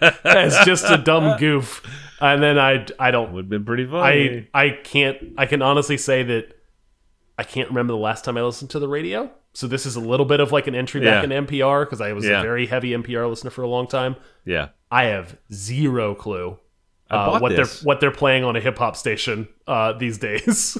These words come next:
Speaker 1: <laughs> compared to what I was
Speaker 2: Uh,
Speaker 1: doing
Speaker 2: no,
Speaker 1: on
Speaker 2: it's,
Speaker 1: Spotify.
Speaker 2: it's never as much hip hop as you want.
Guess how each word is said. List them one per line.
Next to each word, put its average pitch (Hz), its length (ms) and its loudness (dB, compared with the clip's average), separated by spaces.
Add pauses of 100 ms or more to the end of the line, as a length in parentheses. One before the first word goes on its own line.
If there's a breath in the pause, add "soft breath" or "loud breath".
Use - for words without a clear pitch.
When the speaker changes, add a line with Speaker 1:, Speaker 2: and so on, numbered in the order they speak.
Speaker 1:
<laughs> - 120 -20
compared 139 280 -2
to 123 60 2
what 123 140 2
I 123 60 2
was 120 120 2
Speaker 2:
Uh, 120 60 0
Speaker 1:
doing 113 240 -2 (100)
Speaker 2:
no, 127 180 0
Speaker 1:
on 123 60 2
Speaker 2:
it's, 123 100 -2
Speaker 1:
Spotify. 113 180 0
Speaker 2:
it's 104 180 -4
never 131 220 2
as 117 140 -2
much 117 180 -2
hip 107 140 -4
hop 95 180 -6
as 80 120 -10
you 80 80 -10
want. 73 220 -12